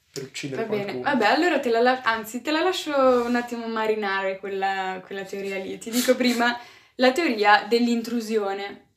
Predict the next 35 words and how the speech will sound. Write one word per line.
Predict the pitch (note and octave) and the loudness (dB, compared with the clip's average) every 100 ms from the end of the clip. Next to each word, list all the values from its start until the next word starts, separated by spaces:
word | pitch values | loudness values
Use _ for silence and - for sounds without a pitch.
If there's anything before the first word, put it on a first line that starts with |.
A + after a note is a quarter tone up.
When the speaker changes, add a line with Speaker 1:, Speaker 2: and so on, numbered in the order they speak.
| _ _ _ _ _ - | _ _ _ _ _ -6
Speaker 2:
C'è | - | 2
Speaker 1:
Quindi, | B3+ F3 - | 4 4 0
Speaker 2:
sta-, | - | 0
c'è | B3+ | 0
Speaker 1:
ok. | B3 | 2
Speaker 2:
stato | C4+ C4 | 2 2
uno | A#3+ A#3 | 0 0
sceriffo | - C4 B3 A3 - A#3 A#3 A#3+ - _ _ _ | 2 2 2 -2 -6 0 0 0 -6 _ _ _
che, | - G#3+ G3+ G3 G3 F#3+ | 2 4 6 2 -2 -4
diciamo, | G3+ G#3 G#3 G#3 | -6 -4 -2 -2
aveva | G3+ G3 G3 | -4 -4 -4
sostenuto | G#3 G3+ G#3 G#3 G#3 G3+ G3+ G3+ G3 G3 F#3+ F#3 F#3 F#3+ F#3 F#3 _ _ _ A3+ | -4 -4 -2 -2 -2 -2 0 2 2 0 -2 -2 -4 -6 -8 -12 _ _ _ -4
molto | A3 G#3+ G#3+ | -2 0 2
che | G#3 G#3 | 2 2
in | G3 G3 | 2 0
realtà | G3+ G3+ G3+ F#3+ F#3+ F#3 | -2 0 2 4 4 2
il | F#3 F#3+ F#3 F#3 F3+ F#3 | 0 -4 -2 -2 -2 -4
Gian | G3 | -4
Benet | G#3 G3+ G3 | -2 -4 -6
fosse | G3 - | -6 -4
effettivamente | G3 - G3+ G#3+ G#3 G3+ G3 G3 G3 | -4 -2 -4 -2 -4 -2 -4 -4 -4
stata | F#3+ G3 G3 | -4 -8 -6
rapita | F#3+ F#3+ G3+ F#3+ G3 F#3+ G3 - - _ | -8 -8 -12 -4 -2 0 -2 -8 -20 _
e | G3+ | -2
che | G#3 G3+ | 0 2
poi | G#3 G#3 | 4 4
i | |
rapitori | G3+ G3+ G#3 G#3 G3 | 2 0 0 0 0
fossero | G3 - F#3+ | -4 -8 -6
andati | F#3+ G3 G#3+ | -6 -6 -6
in | G#3+ | -6
panico | G#3 F3+ F#3 F#3 | -2 -2 -2 -6
e | F#3+ | -8
l'avessero | F#3 F#3+ F#3 F#3+ F#3 F#3 F#3 | -6 -8 -8 -8 -6 -4 -4
uccisa. | F3+ E3 - F#3 E3+ F#3 F#3 | -6 -8 -8 -8 -10 -10 -12